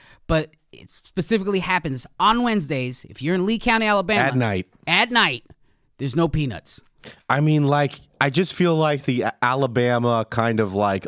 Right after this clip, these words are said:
Speaker 2: underground is just, is almost a party, you know? It's like people with <laughs> mustaches,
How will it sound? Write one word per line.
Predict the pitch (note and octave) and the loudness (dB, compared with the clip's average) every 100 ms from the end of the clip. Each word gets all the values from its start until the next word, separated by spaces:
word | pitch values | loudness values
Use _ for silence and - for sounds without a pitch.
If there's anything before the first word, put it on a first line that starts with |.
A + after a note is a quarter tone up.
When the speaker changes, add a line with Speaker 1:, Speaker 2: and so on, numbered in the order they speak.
| - | -2
Speaker 2:
underground | A2 A#2+ B2 G#2+ G#2 F#2 F#2 F#2 - _ _ _ _ - | 0 2 0 0 -2 -2 -2 -4 -8 _ _ _ _ -4
is | G#2+ G2+ | -2 -2
just, | F2 A#2+ A#2 - - - | -2 0 0 -2 -8 -2
is | A#2+ | 0
almost | C3+ F3+ D#3 | 0 0 -2
a | C#3+ | -2
party, | - C#3+ E3+ E2+ - | 0 0 0 -4 -4
you | G2 | 0
know? | G2+ D#3 _ - D3+ G#2+ | 0 -2 _ -20 -12 -8
It's | - | -2
like | B2 G#2+ | -2 0
people | C#3+ B2+ | 0 2
with | A#2 | 0
<laughs> | B2+ | 0
mustaches, | F3+ E3+ C#3+ E3 E3 - D#3+ D3 - | 0 0 0 0 -2 -2 0 0 -4